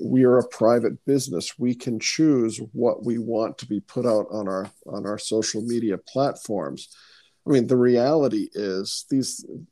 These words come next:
companies are clearly biased against conservative thought and conservative expression. And, um, to censor a former president, uh, he's,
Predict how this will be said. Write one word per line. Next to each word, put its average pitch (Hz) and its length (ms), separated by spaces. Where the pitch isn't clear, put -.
companies 120 540
are 107 100
clearly 143 560
biased 110 640
against 110 400
conservative 113 720
thought 110 320
and 104 160
conservative 113 680
expression. 113 840
And, 113 340
um, 104 400
to 131 100
censor 151 720
a 120 60
former 135 440
president, 113 800
uh, 104 120
he's, 123 420